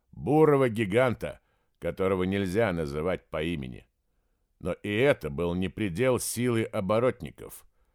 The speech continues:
Ходили легенды, что во времена господства древней веры рода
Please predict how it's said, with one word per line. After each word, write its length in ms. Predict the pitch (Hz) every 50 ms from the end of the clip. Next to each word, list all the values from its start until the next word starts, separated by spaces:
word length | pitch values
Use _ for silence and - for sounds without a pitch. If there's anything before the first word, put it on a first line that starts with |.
| _ _ _ _ _ _ _
Ходили 420 | 85 110 131 135 156 185 190 175
легенды, 600 | 170 165 165 151 127 147 175 170 160 151 151 143
что 240 | - - - 147 139
во 100 | 127 127
времена 460 | 117 120 127 123 123 120 127 147 151
господства 800 | 123 110 131 120 - - - - 143 139 - - - - 120 120
древней 480 | 85 101 127 143 135 120 120 123 123 120
веры 380 | 113 131 160 165 160 156 151 143
рода 560 | 143 170 185 180 175 165 165 156 135 -